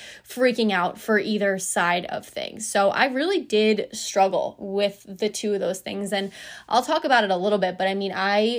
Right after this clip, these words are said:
in, in the crazy side of things, the hyper restrictive, I mean, I'm talking about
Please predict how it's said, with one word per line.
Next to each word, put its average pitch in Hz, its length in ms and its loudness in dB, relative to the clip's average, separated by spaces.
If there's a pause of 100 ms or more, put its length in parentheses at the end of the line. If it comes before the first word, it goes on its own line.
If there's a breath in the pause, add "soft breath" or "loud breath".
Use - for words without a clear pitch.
(120)
in, 226 320 2
in 233 260 0
the 233 260 4
crazy 208 520 0
side 185 260 2
of 185 80 -2
things, 202 240 -4
the 196 80 -6
hyper 226 340 0
restrictive, 208 540 -4
I 202 60 2
mean, 208 160 2
I'm 220 100 0
talking 226 320 0
about 196 300 6